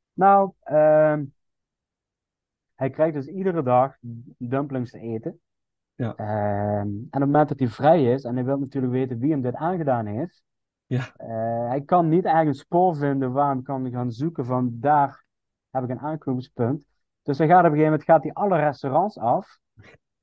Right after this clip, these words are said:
Speaker 1: om dumplings te proeven.
Speaker 2: Ja.
Speaker 1: En dat levert eigenlijk ook een hilarische scène op.
Speaker 2: Ja.
Speaker 1: Want hij zit in een restaurant, hij neemt de eerste hap en spuugt uit, want nee, is het niet.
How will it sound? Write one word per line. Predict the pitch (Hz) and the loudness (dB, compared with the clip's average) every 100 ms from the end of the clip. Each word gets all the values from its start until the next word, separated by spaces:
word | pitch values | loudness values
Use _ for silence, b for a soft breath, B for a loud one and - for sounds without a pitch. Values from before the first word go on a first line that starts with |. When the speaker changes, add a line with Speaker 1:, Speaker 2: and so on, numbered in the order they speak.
| _ | _
Speaker 1:
om | - 151 143 131 - _ _ _ | -4 -2 -2 -6 -12 _ _ _
dumplings | 123 151 202 185 135 | -4 0 0 0 -4
te | 120 | -8
proeven. | - 113 104 98 - _ _ | -10 -8 -8 -14 -18 _ _
Speaker 2:
Ja. | 123 113 - _ _ | -2 -2 -4 _ _
Speaker 1:
En | 131 | -4
dat | 135 135 | -4 -4
levert | 147 170 170 | -2 -2 0
eigenlijk | 165 160 165 151 | 2 2 2 0
ook | |
een | 147 | 0
hilarische | 147 160 160 - | 2 4 4 0
scène | 123 - 220 190 135 | -12 -6 -6 -6 -8
op. | 135 151 - | -8 -12 -6
Speaker 2:
Ja. | 135 127 - _ _ _ _ b _ _ | -2 -2 -4 _ _ _ _ b _ _
Speaker 1:
Want | 139 139 | -4 -2
hij | 143 | -2
zit | 139 156 | -2 0
in | 143 | 0
een | 135 | 2
restaurant, | 135 139 147 127 135 | 2 2 0 -2 -2
hij | 165 | -2
neemt | 147 147 | -4 -4
de | 160 | -4
eerste | 143 135 | -4 -2
hap | 127 131 143 | 0 0 0
en | |
spuugt | 139 - 156 139 | -8 -4 0 2
uit, | 139 139 | 2 2
want | 135 131 | -2 -6
nee, | 123 117 | -8 -8
is | 120 | -8
het | 113 | -8
niet. | 98 98 | -8 -12